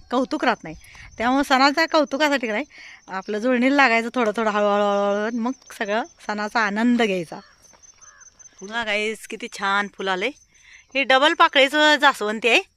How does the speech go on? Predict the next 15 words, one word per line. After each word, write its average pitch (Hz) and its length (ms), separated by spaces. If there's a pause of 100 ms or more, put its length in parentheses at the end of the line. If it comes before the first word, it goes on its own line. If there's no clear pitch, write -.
(400)
हे 196 100
बघा, 165 180
आणि 220 220
तिथे 262 180
एक 294 120
लावली 247 240
ती, 254 120 (520)
ती 254 100
जरा 254 160
मध्ये, 269 500
अ, 220 280
हे 190 160
आलं 247 260
ना, 302 180
काय 277 180